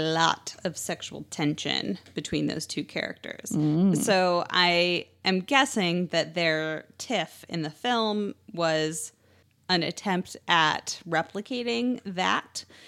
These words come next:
Speaker 1: showing
Speaker 2: Mm.
Speaker 1: that these aren't characters who always get along. There's more passion behind them, and thus that makes their relationship more interesting. But honestly, it just felt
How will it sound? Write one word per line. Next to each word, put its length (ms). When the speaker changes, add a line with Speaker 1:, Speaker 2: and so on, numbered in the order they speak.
Speaker 1:
showing 540
Speaker 2:
Mm. 40
Speaker 1:
that 380
these 240
aren't 240
characters 680
who 340
always 360
get 140
along. 800
There's 240
more 180
passion 680
behind 460
them, 640
and 580
thus 600
that 220
makes 340
their 540
relationship 680
more 200
interesting. 840
But 340
honestly, 580
it 80
just 400
felt 360